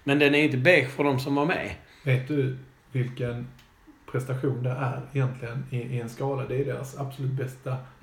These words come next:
Speaker 2: pres-, eh, det är deras blä-, bästa placering någonsin.
Speaker 1: Ja,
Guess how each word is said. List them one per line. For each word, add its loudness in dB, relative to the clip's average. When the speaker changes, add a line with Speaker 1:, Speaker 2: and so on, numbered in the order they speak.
Speaker 2:
pres-, -6
eh, -4
det -4
är 0
deras -4
blä-, 0
bästa -2
placering -6
någonsin. -6
Speaker 1:
Ja, 0